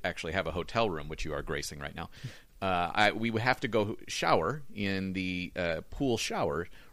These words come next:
Speaker 1: right next to the, uh, carousel.
Speaker 2: Yes.
Speaker 1: And so what I would do if one of my coworkers was in the shower and it was dark, I would get on my phone some of the carousel clown music and just start playing it in the middle of the pool showers,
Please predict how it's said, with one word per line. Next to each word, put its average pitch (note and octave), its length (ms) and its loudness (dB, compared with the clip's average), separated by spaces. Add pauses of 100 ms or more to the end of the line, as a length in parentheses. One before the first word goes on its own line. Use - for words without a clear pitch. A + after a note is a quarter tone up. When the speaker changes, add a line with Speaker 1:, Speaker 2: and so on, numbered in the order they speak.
Speaker 1:
right A2+ 260 4
next - 360 -2
to B1+ 280 -4 (400)
the, D2 460 -6 (100)
uh, D2+ 220 -8
carousel. D#2+ 480 -2 (100)
Speaker 2:
Yes. - 300 -4
Speaker 1:
And G#2 160 2
so G#2 160 4
what G#2 140 6
I G2+ 120 8
would F#2 300 2
do C#3+ 300 2
if F2+ 140 -4
one G#2+ 140 0
of F#2+ 140 -2
my F2 300 0
coworkers F2 680 -2
was F2 180 0
in G2 120 -2
the E2+ 60 -2
shower D#2+ 380 2
and F2+ 180 -2
it F2+ 60 -4
was D2+ 160 -4
dark, B2 460 2 (320)
I G#2+ 120 6
would G2+ 500 2 (720)
get A2 120 4
on C3+ 140 8
my G#2+ 120 6
phone G2+ 500 0 (360)
some A#2+ 220 -2
of G#2+ 60 0
the G2 60 -2
carousel A2+ 520 2
clown F#3+ 320 -2
music E2 420 -4 (500)
and A#2 160 2
just A2+ 140 0
start A#2 240 4
playing C3+ 280 -2
it F2 100 2
in G2 80 2
the G2 80 0
middle G2+ 260 2
of G2 120 0
the G#2 80 0
pool D#3+ 220 0
showers, A2 440 0